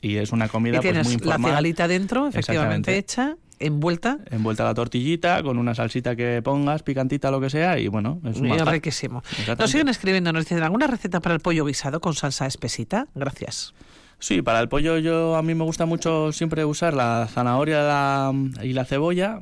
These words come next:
Speaker 1: hacer una buena pochada de cebolla y zanahoria, rehogar luego los, el pollo bien roto en cachos, además muy irregulares, me gusta, así como muy hecho en casa.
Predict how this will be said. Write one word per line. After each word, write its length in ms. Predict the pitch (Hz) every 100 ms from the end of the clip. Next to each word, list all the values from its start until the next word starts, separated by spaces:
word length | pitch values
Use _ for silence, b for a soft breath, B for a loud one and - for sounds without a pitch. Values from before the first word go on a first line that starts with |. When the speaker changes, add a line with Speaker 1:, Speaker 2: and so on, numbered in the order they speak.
| -
Speaker 1:
hacer 340 | - 113 131 135
una 240 | 131 131
buena 320 | 131 135 135
pochada 480 | 131 120 - 139 131
de 100 | 120
cebolla 300 | 113 127 131 127
y 20 |
zanahoria, 580 | 127 131 139 151 170 165
rehogar 580 | 120 120 117 123 147 135
luego 440 | 135 131 131 131
los, 460 | 127 127 127 127 - -
el 180 | 123
pollo 760 | 110 135 131 127 127 127 127 123
bien 720 | 123 127 127 123 123 123 120
roto 260 | 113 131 117
en 80 | 113
cachos, 340 | 120 127 107
además 420 | 107 117 120 117
muy 180 | 123 135
irregulares, 520 | 123 120 113 123 135
me 100 | 123
gusta, 380 | 117 139 160 156
así 200 | 120 123
como 220 | 117 110
muy 340 | 113 123 120 117
hecho 180 | 117
en 80 | 110
casa. 300 | 120 135 180